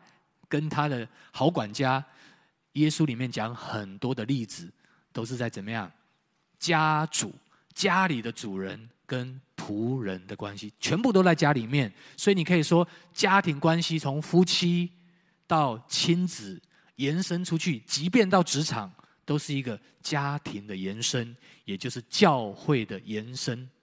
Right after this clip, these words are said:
哦，所以你现在坐在教堂，你可能比较难理解。我花了很多年的时间在想这个问题，但弟兄姊妹，你今天要把它弄清楚，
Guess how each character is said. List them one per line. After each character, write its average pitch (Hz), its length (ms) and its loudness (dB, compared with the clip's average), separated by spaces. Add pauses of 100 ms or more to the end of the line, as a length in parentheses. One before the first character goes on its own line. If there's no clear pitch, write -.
(380)
哦， 98 180 -16
所 147 180 -2
以 127 240 -2 (300)
你 117 120 -12
现 160 140 0
在 151 60 2
坐 151 160 0
在 143 80 -2
教 135 200 2
堂， 101 300 -8 (120)
你 110 100 -12
可 123 140 -10
能 101 100 -8
比 107 80 -8
较 120 200 -4
难 98 260 -8
理 113 140 -4
解。 95 160 -6
我 104 100 -6
花 - 180 -4
了 165 80 2
很 139 240 2
多 214 160 10
年 175 140 2
的 156 40 2
时 151 120 -2
间 165 260 4
在 165 160 4
想 104 320 -2 (480)
这 - 140 0
个 139 80 0
问 131 220 4
题， 92 240 -8 (160)
但 156 120 -6
弟 160 80 0
兄 165 80 4
姊 160 80 -4
妹， 131 160 -2
你 107 120 -8
今 131 140 -4
天 135 80 -2
要 127 60 -4
把 104 120 -8
它 110 60 -8
弄 120 200 -8
清 120 180 -8
楚， - 220 -12